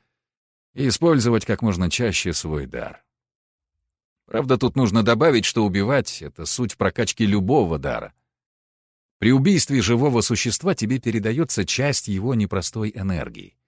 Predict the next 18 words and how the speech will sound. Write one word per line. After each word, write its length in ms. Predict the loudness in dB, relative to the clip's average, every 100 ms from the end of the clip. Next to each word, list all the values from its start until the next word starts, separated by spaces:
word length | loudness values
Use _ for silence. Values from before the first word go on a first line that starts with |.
| _ _ _ _ _ 0
той, 240 | 2 4
что 200 | 2 -2
копится 520 | 0 -2 -2 -4 -4
в 40 | -4
его 280 | -4 -4 -8
душе. 440 | -8 -8 -10 -12 _ _ _ _ _ _ _ _ _ _ _ _ _
Она 220 | -4 -2
отличается 800 | 2 2 2 2 4 2 0 -2
от 80 | -2
всякой 340 | -2 0 -2
прочей 500 | 0 2 2 2 -4
тем, 220 | -2 -4
что 180 | -2 -2
от 120 | -2
нее 220 | 0 0 2
не 140 | 0
бывает 500 | 0 -4 -4 -6 -10
плохо. 520 | -6 -4 -4 -10 -20